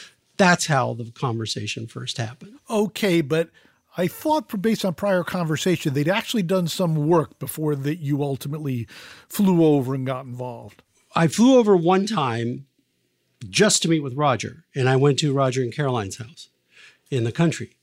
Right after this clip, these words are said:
Speaker 1: Roger played me two projects, one that became, uh, Pros and Cons and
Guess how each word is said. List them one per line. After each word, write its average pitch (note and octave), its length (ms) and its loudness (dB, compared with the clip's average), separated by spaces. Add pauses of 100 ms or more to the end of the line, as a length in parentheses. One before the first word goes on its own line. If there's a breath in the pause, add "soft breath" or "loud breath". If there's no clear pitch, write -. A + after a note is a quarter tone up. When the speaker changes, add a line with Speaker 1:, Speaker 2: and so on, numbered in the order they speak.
(140)
Speaker 1:
Roger C#3 400 -2
played C#3 340 0
me A2+ 140 -4
two A#3+ 240 -2
projects, B2 580 -12
one D3 520 0
that D3 180 -6
became, C3 680 -2
uh, B2 340 -6
Pros C#3 260 0
and C3 100 -2
Cons D#3 440 0
and C3+ 520 -2